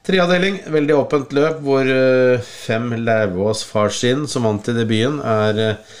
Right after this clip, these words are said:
favoritt. Eh, står i et, eh, femte spor på strek. Hester, eh, med litt mer fart i beina står på tillegg. Jeg tror, eh, at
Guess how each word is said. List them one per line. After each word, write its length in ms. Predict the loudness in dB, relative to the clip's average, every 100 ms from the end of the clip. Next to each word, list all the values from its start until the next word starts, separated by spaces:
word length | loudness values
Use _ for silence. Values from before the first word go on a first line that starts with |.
| -20 -20 -20 -20 _
favoritt. 800 | -4 -2 2 2 0 -6 -10 -2
Eh, 280 | 0 2 0
står 340 | -2 0 0
i 180 | 0 -2
et, 300 | -2 -4 -6
eh, 280 | -2 0 0
femte 460 | -2 -4 -6 -6 -10
spor 240 | -6 -4
på 180 | -4 -4
strek. 760 | -6 -2 0 0 -2 -6 -18 -8
Hester, 760 | -8 -8 -12 -6 -2 0 0 0
eh, 60 | -4 -16 -20 -20 -20 -20 -20 -20 _
med 100 | -4
litt 180 | -4 -2
mer 140 | -4
fart 320 | -2 -4 -4 -2
i 20 |
beina 300 | 0 0 -2
står 180 | -2 -4
på 140 | -4
tillegg. 500 | -2 -2 0 0 0
Jeg 160 | -2 -2
tror, 340 | -2 0 0
eh, 1500 | 0 -6 -18 -20 _ -12 -8 -6 -6 -6 -4 -4 -4 -6 -6 -8
at 180 | -8